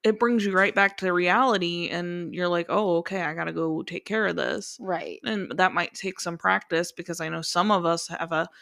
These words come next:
Speaker 1: bad habit of just, like, muting the timer or snoozing our alarm or <laughs> whatever.
Speaker 2: Just call me out, it's fine.
Speaker 1: R-, I'm, I'm calling myself out too. <laughs>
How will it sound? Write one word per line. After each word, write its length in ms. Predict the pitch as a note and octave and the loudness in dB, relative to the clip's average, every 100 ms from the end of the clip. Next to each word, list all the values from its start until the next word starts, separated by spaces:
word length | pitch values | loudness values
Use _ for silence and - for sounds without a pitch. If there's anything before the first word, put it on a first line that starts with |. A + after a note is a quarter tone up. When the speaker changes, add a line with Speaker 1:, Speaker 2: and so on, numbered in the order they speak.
| - - _ - | -20 -20 _ 6
Speaker 1:
bad 280 | F#3 F3+ | 8 8
habit 460 | F3 F3+ F3 F3 F3 | 8 8 8 8 6
of 160 | F3 E3+ | 4 2
just, 260 | F3 E3 | 2 2
like, 240 | F3+ E3 - | 0 0 -2
muting 480 | F3 F3 F3+ F3+ F3 | -2 2 2 2 0
the 80 | E3 | -2
timer 580 | F3+ G3 G3 E3+ E3+ - | 0 2 2 2 4 2
or 160 | E3 | 2
snoozing 540 | - G3 F#3 F#3 F3 E3+ | 0 -2 0 0 -2 0
our 160 | E3+ | 0
alarm 400 | E3+ F#3+ G#3+ G#3 | 2 4 4 6
or 80 | F#3 | 8
<laughs> 20 | |
whatever. 720 | B3 - - - D#4 D4+ - G#4+ - F4+ - - - - - - | 8 8 0 6 6 8 8 8 8 4 4 4 2 2 -2 4
Speaker 2:
Just 420 | F#4+ F4+ D#4+ - | 4 4 0 0
call 160 | - C4 | 6 8
me 160 | C4+ | 8
out, 220 | C4+ E3 G3+ | 6 4 0
it's 100 | - | -6
fine. 240 | G3+ F3 | -4 -2
Speaker 1:
R-, 180 | F#3+ G3 | -2 2
I'm, 540 | G#3 G#3+ - F#3+ F#4 | 4 6 8 8 6
I'm 140 | F3+ F#3 - | 4 2 8
calling 260 | A3+ B3+ | 8 10
myself 380 | B3 A#3+ C#4+ D4 | 8 10 8 12
out 220 | G#3 G3 | 10 12
too. 60 | D#4+ | 12
<laughs> 2250 | E4+ D#4 D4 F4+ - G4+ F#4 F4+ C#4+ D4+ B3+ - D#4+ E4 D#4+ D#4+ E4 F#4+ F4+ D4+ C4+ B3 B3+ | 12 12 12 10 10 8 10 10 10 8 6 8 8 6 4 0 2 0 0 -2 0 4 2